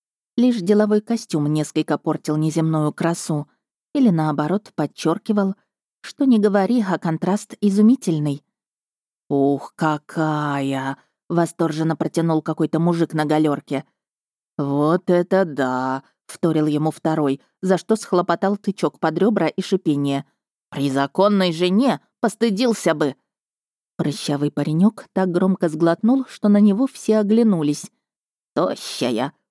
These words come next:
поджала губы какая-то бабка. "Доска два соска", — согласилась Матрона, из пышных телес которой можно было бы вытесать пять-семь эльфиек. "Эйладиэль?"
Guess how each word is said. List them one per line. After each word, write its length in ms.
поджала 440
губы 260
какая-то 560
бабка. 460
"Доска 680
два 260
соска", — 640
согласилась 640
Матрона, 540
из 160
пышных 360
телес 320
которой 460
можно 320
было 240
бы 120
вытесать 580
пять-семь 680
эльфиек. 640
"Эйладиэль?" 760